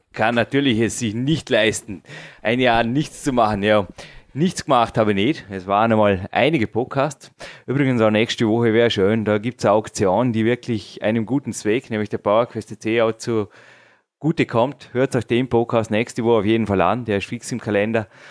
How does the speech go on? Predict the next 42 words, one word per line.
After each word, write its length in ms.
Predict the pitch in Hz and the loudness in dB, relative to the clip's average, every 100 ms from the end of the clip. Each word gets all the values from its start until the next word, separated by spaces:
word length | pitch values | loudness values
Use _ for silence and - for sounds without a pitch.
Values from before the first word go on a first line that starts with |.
| - - | -20 -4
Und 100 | 107 | 0
anschließend, 840 | 98 110 110 120 - 127 110 - | 2 0 0 -2 -2 -4 -4 -2
ja, 180 | 110 139 | 2 2
es 100 | - | 2
hängt 200 | 127 - | -4 -2
von 120 | 117 | 2
euch 240 | 113 135 | 2 2
ab, 220 | 110 98 - | 2 0 -2
ob 180 | 98 - | -8 -4
das 140 | 117 | -4
Projekt 380 | - 113 120 107 | 0 0 0 0
weitergeht. 560 | 101 131 120 107 92 | 0 2 0 0 0
Aber 120 | 101 - | -2 -2
zweitausendzehn 920 | 131 139 120 117 117 104 117 131 123 | 0 2 4 2 0 -2 0 0 2
war 160 | 107 | 4
ja 120 | 107 107 | 4 4
das 220 | 110 95 | 2 2
Jahr 240 | 107 110 | 2 4
meines 300 | 117 113 101 | 2 0 0
fünften 400 | - 156 - 120 | -2 -4 -4 -8
Buches 320 | 107 113 104 | -2 -2 -2
PowerQuest 760 | - 110 117 - 104 98 - - _ | 2 4 4 0 -2 -2 -4 -16 _
zwei. 440 | - 92 104 170 - - - - - _ | 0 4 4 2 -4 -14 -14 -16 -20 _
Zweitausendzwölf 720 | 208 208 156 123 117 143 165 | 4 6 4 4 2 4 4
kommt 300 | - 139 139 | 2 0 2
das 80 | 113 | 0
nächste 340 | 113 160 - | 2 2 0
und 60 | 135 | -4
zweitausendelf 720 | - 147 147 131 120 117 151 | 0 2 4 4 4 2 4
haben 180 | 147 135 | 4 4
wir 60 | 135 | 4
was 100 | 127 | 2
dazwischen 460 | 120 160 180 160 | -2 -2 -2 0
geschoben, 420 | 123 120 123 123 | 0 4 4 4
was 160 | 113 110 | 2 2
ich 160 | 120 117 | 2 4
auch 220 | 135 127 | 4 4
irgendwie, 400 | 147 147 139 139 | 2 2 -2 -4
ich 120 | 131 | 0
hab's 180 | 127 - | 0 2
vorher 200 | 135 131 | 2 4
erwähnt, 380 | 107 135 151 | 4 0 -2